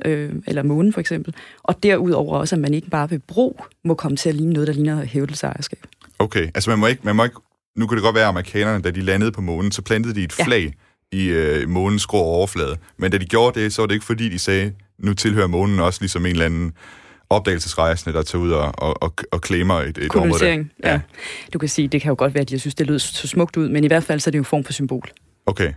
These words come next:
Speaker 2: ja.
Speaker 1: Og så kan vi gå op og tage det og flytte og sætte et eget flag.
Speaker 2: Ja.
Speaker 1: <laughs> Ja. Så i teorien har det ingen juridisk... Øh, det har ingen juridisk betydning.
Speaker 2: Nej, nej, fordi stater simpelthen ikke... Øh, må
Speaker 1: Alle
Speaker 2: det her.
Speaker 1: stater, vi ejer alle sammen. Altså, man, man kalder rummet for,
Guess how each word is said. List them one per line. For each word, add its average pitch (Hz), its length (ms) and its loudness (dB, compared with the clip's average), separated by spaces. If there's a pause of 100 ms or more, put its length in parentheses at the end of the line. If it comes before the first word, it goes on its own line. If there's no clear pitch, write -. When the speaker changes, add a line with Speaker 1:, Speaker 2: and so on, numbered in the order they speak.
(260)
Speaker 2:
ja. 76 100 2
Speaker 1:
Og - 120 -2
så 156 80 2
kan 156 120 -2
vi 165 60 0
gå 160 100 2
op 143 140 2
og 156 60 -6
tage 156 140 0
det 170 160 -4
og 147 80 -6
flytte 151 340 -4
og 156 80 -2
sætte 156 200 0
et 143 60 -2
eget 151 380 4
flag. 143 240 0
Speaker 2:
Ja. 113 100 2 (260)
Speaker 1:
<laughs> 208 60 4 (340)
Ja. 139 120 2 (360)
Så - 140 2
i 165 60 2
teorien 170 340 2
har 165 120 2
det 147 80 2
ingen 170 280 4
juridisk... 147 460 0
Øh, 135 320 -4 (720)
det - 100 -4
har 160 120 6
ingen 139 160 6
juridisk 139 280 0
betydning. - 320 -4
Speaker 2:
Nej, 80 220 2 (220)
nej, 85 160 0
fordi 87 200 -4
stater 90 300 0
simpelthen 82 320 -4
ikke... 82 140 -4
Øh, 69 280 -2
må 67 80 -6 (200)
Speaker 1:
Alle 185 140 4
Speaker 2:
det 247 80 2
her. - 60 0
Speaker 1:
stater, 175 260 4
vi 185 120 4
ejer 170 300 4
alle 180 160 0
sammen. 160 320 -2
Altså, 156 180 -4
man, 156 220 -2
man 165 120 0
kalder 160 340 -2
rummet 180 360 0
for, 151 340 0